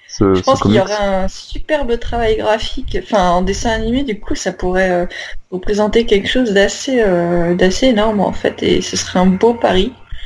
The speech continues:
Speaker 1: Ouais.
Speaker 2: Alors après, euh, je pense pas que ce soit faisable, mais, euh,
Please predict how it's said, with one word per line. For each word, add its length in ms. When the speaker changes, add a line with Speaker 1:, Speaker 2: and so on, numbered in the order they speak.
Speaker 1:
Ouais. 260
Speaker 2:
Alors 300
après, 200
euh, 260
je 160
pense 180
pas 140
que 80
ce 80
soit 400
faisable, 480
mais, 400
euh, 440